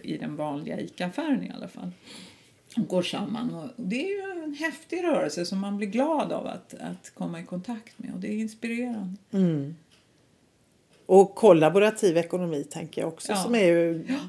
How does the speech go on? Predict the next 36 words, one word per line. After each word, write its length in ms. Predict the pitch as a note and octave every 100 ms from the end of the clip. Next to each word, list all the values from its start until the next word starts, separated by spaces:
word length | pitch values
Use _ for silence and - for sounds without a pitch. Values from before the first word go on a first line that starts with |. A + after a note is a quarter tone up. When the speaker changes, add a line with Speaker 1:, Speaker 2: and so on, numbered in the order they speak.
| -
Speaker 2:
på 140 | - G#3
framväxt, 800 | A#3 A3+ D3+ D#3 - - - -
framförallt 420 | G3 A3 G#3+ F#3
Speaker 1:
Ja. 40 | -
Speaker 2:
bland 220 | A#3 A3+
yngre 260 | F#3 C#3+ D3+
människor 460 | D#3+ D3 D3+ -
då. 180 | F3 E3+ F3+ - - - - -
Speaker 1:
Ja, 120 | A3+
men 160 | B3 B3+
det 120 | B3+
är 60 | G#3
en 60 |
del 260 | F#3 E3 D3
av 120 | E3
det 160 | - -
också. 260 | - - C#3+
Hela 400 | G#3 A3 G3 G#3
det 240 | F3+ D3 -
som 140 | D#3
kallas 380 | - D3+ D3 C#3
för 120 | D3+
de-, 440 | D3 D#3+ D3+ D3 D3 E3
delningsekonomin. 1000 | D#3+ D#3 D3 C#3+ C#3 D3 - D3+ D3 D3+
Och 100 | D3+
där 160 | E3+ E3
finns 260 | E3 F3
det 100 | -
väl 100 | E3+
liksom 460 | D3+ D3 D#3+ D3+ - - _ _ _ _ _
hela 480 | - F#3 E3+ D#3 D#3+
spektrumet 720 | - G3 F3+ - E3+ D3 C#3
från 440 | - - D#3+ D#3 D3+
det 140 | C#3+
som 200 | C#3+ D3
är 240 | C#3 C#3+